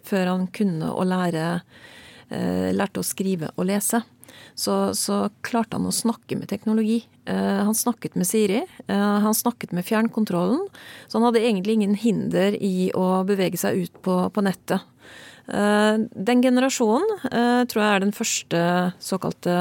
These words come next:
A I-generasjonen som, som vokser opp. Helt andre preferanser, eh, og har selvfølgelig helt andre medievaner, og etter hvert så, så ser vi jo, når jeg går opp på tolvåringen og femtenåringenes,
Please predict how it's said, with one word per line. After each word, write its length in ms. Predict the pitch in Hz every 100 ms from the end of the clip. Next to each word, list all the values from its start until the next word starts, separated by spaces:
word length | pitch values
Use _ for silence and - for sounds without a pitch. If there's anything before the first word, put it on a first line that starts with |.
| 180
A 160 | - 185 165
I-generasjonen 1080 | 170 175 180 - 185 180 180 180 180 175 180
som, 380 | 190 185 180 185
som 220 | - 190
vokser 320 | 185 - - -
opp. 200 | - - - - - 247
Helt 200 | 254 -
andre 240 | 240 226 -
preferanser, 640 | - 190 214 196 175 - 403 - - - - -
eh, 480 | 226 220 226 226 233
og 400 | 220 233 233 233
har 140 | 233
selvfølgelig 380 | 226 233 202 208
helt 160 | 190 196
andre 320 | 185 175 175
medievaner, 880 | 185 156 - 151 180 180 220 277 -
og 400 | 185 190 190 202 - -
etter 300 | - 208 226
hvert 180 | 240 -
så, 400 | - 214 214 214 214
så 80 | 226
ser 300 | - 175 165
vi 100 | 185
jo, 140 | 247
når 280 | 240 208 202
jeg 100 | 196
går 180 | 190 190
opp 80 | -
på 100 | 180 - 196
tolvåringen 680 | 196 185 180 180 185 208 196
og 80 | 185 196
femtenåringenes, 1040 | 202 - 175 165 170 175 175 180 180